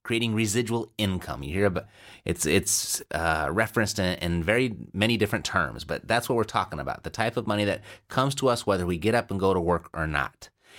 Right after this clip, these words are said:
And it's this mindset, it's, it's really easy to get distracted into that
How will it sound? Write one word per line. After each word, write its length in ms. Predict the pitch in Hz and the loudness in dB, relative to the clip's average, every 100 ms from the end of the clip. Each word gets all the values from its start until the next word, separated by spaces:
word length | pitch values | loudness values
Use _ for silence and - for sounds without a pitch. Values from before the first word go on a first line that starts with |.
| - | 0
And 120 | 107 | 2
it's 140 | 101 | 2
this 260 | 101 151 170 | 2 0 2
mindset, 440 | 160 151 139 95 | 2 2 2 2
it's, 220 | - 82 - | 0 -2 0
it's 200 | 104 90 - - | -2 -2 -6 -6
really 460 | 98 131 185 220 - _ | 0 2 2 -2 -8 _
easy 540 | 190 220 196 104 95 101 - - | 0 2 4 2 0 -2 -12 -16
to 140 | - 117 | -2 0
get 220 | 131 110 | 0 -2
distracted 600 | 110 - - 160 - 117 | -2 0 0 -2 0 0
into 200 | 117 113 | 0 0
that 240 | 131 - | -2 -2